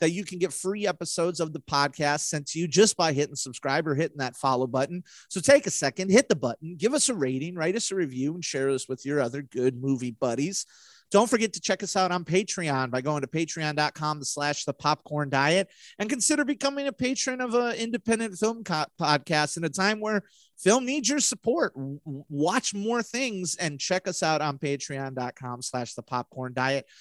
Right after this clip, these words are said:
Of course, like I said before, we don't want you to forget that you can follow us on Facebook, on Twitter, on Instagram at the Popcorn Diet. And last, but certainly not least, you can find all of our latest regular episodes, articles, and more on our website,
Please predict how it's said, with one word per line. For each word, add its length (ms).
Of 80
course, 360
like 200
I 40
said 240
before, 400
we 140
don't 180
want 240
you 40
to 80
forget 340
that 100
you 120
can 100
follow 380
us 200
on 220
Facebook, 540
on 180
Twitter, 400
on 160
Instagram 560
at 240
the 60
Popcorn 480
Diet. 260
And 140
last, 480
but 140
certainly 480
not 260
least, 360
you 80
can 180
find 260
all 200
of 100
our 160
latest 380
regular 340
episodes, 460
articles, 480
and 100
more 460
on 160
our 80
website, 480